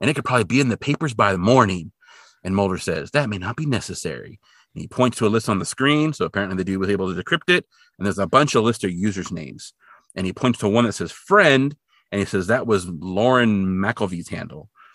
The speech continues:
And there's a whole list of online handles, which Mulder calls a grocery list of victims.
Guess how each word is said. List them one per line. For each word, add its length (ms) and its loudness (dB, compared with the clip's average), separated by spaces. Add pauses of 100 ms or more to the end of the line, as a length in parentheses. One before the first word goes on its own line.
(260)
And 120 -2
there's 140 -2
a 60 -2
whole 360 4
list 180 2
of 100 0
online 360 2
handles, 400 0
which 140 -12
Mulder 240 -2
calls 340 -2
a 80 -10 (220)
grocery 440 0
list 300 -4
of 140 -6
victims. 760 -12